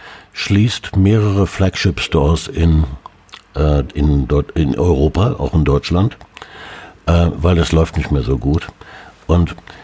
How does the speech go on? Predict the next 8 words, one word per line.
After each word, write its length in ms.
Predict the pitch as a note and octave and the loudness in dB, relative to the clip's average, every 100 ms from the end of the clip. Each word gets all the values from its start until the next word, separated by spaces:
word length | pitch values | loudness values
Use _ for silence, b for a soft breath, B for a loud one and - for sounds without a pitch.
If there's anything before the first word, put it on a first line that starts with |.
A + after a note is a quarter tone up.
| B _ | B _
äh, 120 | D#2 D#2+ | -2 -2
warum 320 | D2+ E2+ G#2+ F#2+ | 0 0 0 0
ist 180 | G2 G2+ | -2 -2
das 140 | - | -2
jetzt 180 | G2 - | -2 -2
ein 200 | F2 E2 | 0 2
Dur? 360 | F#2+ G#2 F2+ G2+ - - B B | 2 2 2 -2 -10 -18 B B
Weil 260 | - D#2+ D2 | -2 -2 -2